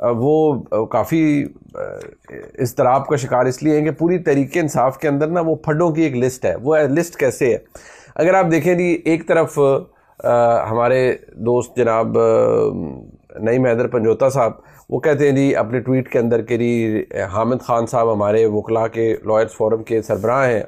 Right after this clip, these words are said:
और सबको निकलना चाहिए, कफन बांध के बाहर निकलें और तहरीक चलाएं और सब कुछ करें और ये और वो करें।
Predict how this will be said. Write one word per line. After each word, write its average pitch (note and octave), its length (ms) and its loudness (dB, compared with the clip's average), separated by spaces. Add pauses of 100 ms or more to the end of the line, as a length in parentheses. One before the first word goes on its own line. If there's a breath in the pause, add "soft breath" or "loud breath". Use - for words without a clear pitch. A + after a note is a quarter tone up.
और A2 180 -2
सबको B2 300 -4
निकलना A#2+ 380 0
चाहिए, A2+ 340 -2
कफन A#2 340 -6
बांध A2+ 200 -2
के A2+ 100 -8
बाहर A2 240 0
निकलें G#2+ 380 -2
और G#2+ 240 -6
तहरीक A2+ 360 -2
चलाएं A2 300 -2
और G#2+ 100 -4
सब A2+ 200 -6
कुछ A2+ 160 -10
करें A2 280 0
और G#2 120 -2
ये G#2+ 120 0
और A2 100 2
वो G#2+ 160 -4
करें। A2 260 -2